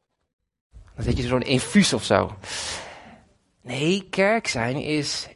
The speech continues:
ik zie de ander. En de ander wil ik uitnemen erachter dan mijzelf. En ik wil wat beste wat ik heb van de Heer gekregen, mijn vijf broden, twee visjes, wil ik delen met datgene, met de mensen om me heen.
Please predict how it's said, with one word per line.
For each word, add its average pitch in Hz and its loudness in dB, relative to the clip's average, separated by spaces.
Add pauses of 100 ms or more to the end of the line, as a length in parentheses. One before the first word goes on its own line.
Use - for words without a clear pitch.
ik 139 -6
zie 208 -2
de - 2
ander. 143 -2 (1400)
En 135 -2
de 131 4
ander 180 0
wil 156 0
ik - -2
uitnemen 147 -2
erachter 131 -4
dan 131 -2
mijzelf. 110 -4 (1300)
En 123 -8
ik 123 -2
wil 165 2
wat 123 -2
beste 151 -2
wat 123 0
ik 165 -2
heb 185 -4
van 165 -4
de 156 -2
Heer 143 0
gekregen, 113 -6
mijn 123 0
vijf 131 0
broden, 123 0
twee 117 -6
visjes, 110 -8
wil 107 -6
ik 104 -10
delen 117 2
met 107 -4
datgene, 101 -8 (380)
met 117 -2
de 113 -6
mensen 107 0
om - -6
me 98 -6
heen. 95 -10